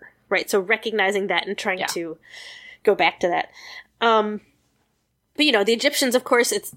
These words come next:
Speaker 1: the Egyptians are sort of most famous for Bast, right? The cat goddess,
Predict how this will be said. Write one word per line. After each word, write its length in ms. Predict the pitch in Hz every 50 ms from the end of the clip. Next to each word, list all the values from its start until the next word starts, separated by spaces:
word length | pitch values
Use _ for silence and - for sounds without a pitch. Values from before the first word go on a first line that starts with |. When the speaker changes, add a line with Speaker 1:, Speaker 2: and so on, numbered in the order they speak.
| - _ -
Speaker 1:
the 140 | 208 262
Egyptians 320 | 285 254 392 381 - 359 285
are 80 | 262
sort 140 | 247 - 247 220
of 40 |
most 220 | 214 208 196 - -
famous 440 | - - 220 220 226 220 214 - -
for 260 | - - 196 180 - _ _ _ _ _ _
Bast, 720 | - 233 196 170 175 214 - - - - - - - - _ _ -
right? 220 | 196 190 185 -
The 60 | - 175
cat 360 | - - 269 240 220 - -
goddess, 460 | - 180 160 160 - 269 - - -